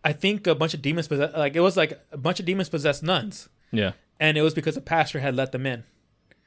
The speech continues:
Speaker 1: He let the demons in to possess the nuns
Speaker 2: What the
Speaker 1: because
Speaker 2: fuck?
Speaker 1: this man was just, like, this man was corrupt. He was fucking, he was doing all kinds of shit. And I think that story ended with the hanging.
Speaker 2: <laughs>
Speaker 1: They, they hung this man. They're like, "All right, we gotta get rid of this dude."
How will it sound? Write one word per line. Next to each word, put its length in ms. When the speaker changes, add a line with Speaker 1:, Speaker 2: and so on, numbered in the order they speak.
Speaker 1:
He 120
let 100
the 80
demons 380
in 140
to 100
possess 260
the 80
nuns 420
Speaker 2:
What 100
the 40
Speaker 1:
because 180
Speaker 2:
fuck? 400
Speaker 1:
this 220
man 300
was 160
just, 180
like, 320
this 160
man 260
was 160
corrupt. 300
He 80
was 160
fucking, 420
he 80
was 80
doing 140
all 100
kinds 180
of 60
shit. 260
And 200
I 120
think 360
that 180
story 340
ended 220
with 120
the 100
hanging. 460
Speaker 2:
<laughs> 120
Speaker 1:
They, 160
they 140
hung 240
this 160
man. 160
They're 140
like, 160
"All 40
right, 120
we 100
gotta 160
get 100
rid 140
of 80
this 120
dude." 280